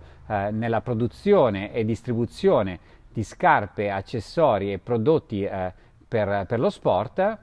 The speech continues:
colosso da ventidue miliardi di fatturato, cinquantasettemila dipendenti, quasi due miliardi di utile, eh, netto nel duemiladiciotto,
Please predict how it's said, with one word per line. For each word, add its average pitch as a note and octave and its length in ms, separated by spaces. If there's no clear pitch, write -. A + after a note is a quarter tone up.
colosso D3 420
da C#3 120
ventidue C#3+ 460
miliardi C#3+ 460
di C3 120
fatturato, D3+ 600
cinquantasettemila B2+ 1000
dipendenti, C#3 580
quasi B2+ 380
due C#3 220
miliardi C3+ 760
di A2 140
utile, A#2+ 540
eh, G#2+ 240
netto A2 580
nel A#2 140
duemiladiciotto, D3 1160